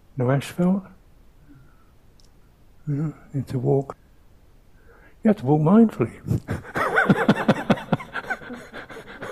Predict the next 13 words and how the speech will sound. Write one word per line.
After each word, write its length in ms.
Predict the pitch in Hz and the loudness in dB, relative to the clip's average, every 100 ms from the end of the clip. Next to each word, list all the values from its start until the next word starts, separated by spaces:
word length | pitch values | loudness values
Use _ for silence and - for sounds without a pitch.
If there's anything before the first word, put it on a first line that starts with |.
| - - - - - - - - - - - - - - - | -16 -20 -20 -18 -18 -20 -20 -20 -20 -20 -20 -20 -20 -18 0
It's 180 | 196 - | 0 0
built 360 | - 147 151 170 | 2 4 6 4
in. 240 | 185 123 - - - - - - - - - - - - - - - - - - - - - | 4 0 -4 -16 -20 -20 -20 -20 -20 -20 -20 -20 -20 -20 -20 -20 -20 -18 -18 -18 -20 -8 -2
Your 100 | 165 | 2
feet 220 | 165 165 | 4 4
have 180 | 151 135 | 4 2
to 100 | 143 | 0
know 200 | 135 135 | 0 0
the 300 | 151 156 139 | -4 -12 -12
feeling 420 | - 151 139 139 | -2 0 2 0
of 60 | |
the 60 | 135 | 0
ground. 420 | 135 160 196 123 | 0 0 0 -4